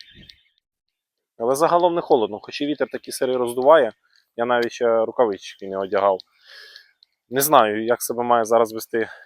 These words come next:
хижак. Важко з чим порівнювати.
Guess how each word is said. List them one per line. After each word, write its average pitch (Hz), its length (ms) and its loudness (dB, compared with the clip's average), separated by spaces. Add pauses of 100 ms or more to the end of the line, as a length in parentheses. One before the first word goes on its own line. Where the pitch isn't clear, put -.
(120)
хижак. 135 420 2 (1900)
Важко 110 360 2
з - 20 -18
чим - 180 -10
порівнювати. 113 720 -6